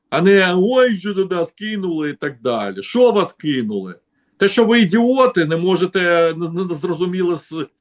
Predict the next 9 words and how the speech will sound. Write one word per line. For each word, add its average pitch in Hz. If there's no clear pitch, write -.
<laughs> 185
ще 196
з 190
першого 240
строку 170
Трампа, 135
що 143
по-іншому 131
буде. 95